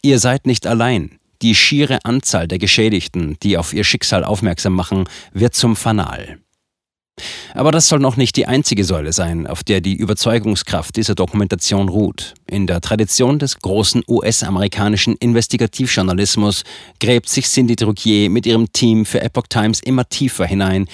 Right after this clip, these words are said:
in die Verwerfungen der Corona-Krise. Und ihr gelingt das Kunststück, die Schicksale ihrer Protagonisten nicht von Datensätzen und Excel-Tabellen erdrücken zu lassen. In Die verborgene Krise kommen Fachleute zu Wort,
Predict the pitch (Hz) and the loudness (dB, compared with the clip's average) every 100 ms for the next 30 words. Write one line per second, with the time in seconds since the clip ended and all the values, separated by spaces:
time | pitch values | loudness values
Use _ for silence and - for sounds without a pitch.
0 | - - 110 110 127 104 90 - 95 90 | -14 -6 -2 0 0 0 0 -2 -2 0
1 | 92 - 104 98 95 69 - 65 - - | -2 -2 -2 0 -2 -4 -8 -10 -12 -14
2 | - _ - - - 127 131 127 127 160 | -18 _ -20 -14 -2 2 2 4 4 2
3 | - - - 90 - 143 120 - - 95 | 0 -6 -2 -2 -2 -2 -2 -2 -2 -2
4 | - - - - - 104 - 156 - 101 | -4 -16 -20 -18 -4 0 2 2 2 2
5 | 87 101 95 - 113 98 95 101 107 - | 2 0 -2 -2 0 0 2 2 0 -2
6 | 95 117 123 - 117 101 92 117 - 95 | -2 0 0 0 -2 0 0 -2 -2 -2
7 | 95 90 - 101 95 - - 127 120 - | -2 -2 0 0 0 -6 -4 0 2 0
8 | - - 123 117 113 95 90 - - 120 | 0 2 2 2 2 2 0 -2 0 0
9 | - 117 98 85 - - 67 65 - _ | 0 0 0 -2 -4 -8 -10 -14 -20 _
10 | _ - - - - _ - 139 135 139 | _ -18 -16 -16 -20 _ 2 6 6 4
11 | 156 131 135 139 139 - 123 110 95 90 | 2 2 2 4 0 0 0 2 2 0
12 | - 113 110 - 113 - 87 95 - 101 | 0 2 2 0 -2 0 0 -2 -2 0
13 | 101 98 104 | 2 0 -2